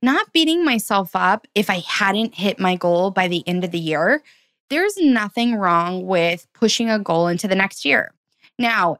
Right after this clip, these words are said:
if you set the goal and you just forget about it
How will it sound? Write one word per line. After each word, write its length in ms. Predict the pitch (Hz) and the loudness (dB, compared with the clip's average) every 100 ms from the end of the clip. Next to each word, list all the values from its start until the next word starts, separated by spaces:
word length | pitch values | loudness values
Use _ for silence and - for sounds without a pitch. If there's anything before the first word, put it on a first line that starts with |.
| - | -2
if 120 | 269 | 0
you 120 | 247 | 0
set 280 | 262 - 302 - | 0 0 -2 0
the 140 | 403 | -2
goal 500 | 269 320 202 117 151 - _ _ - | 0 0 0 -4 -10 -16 _ _ -4
and 240 | 254 254 | 0 2
you 240 | 247 247 240 | 2 2 2
just 420 | 214 226 226 - _ | 2 2 0 -10 _
forget 340 | 233 220 262 | -2 0 0
about 380 | 285 208 160 160 | 0 0 0 0
it 300 | 147 180 185 | 0 0 0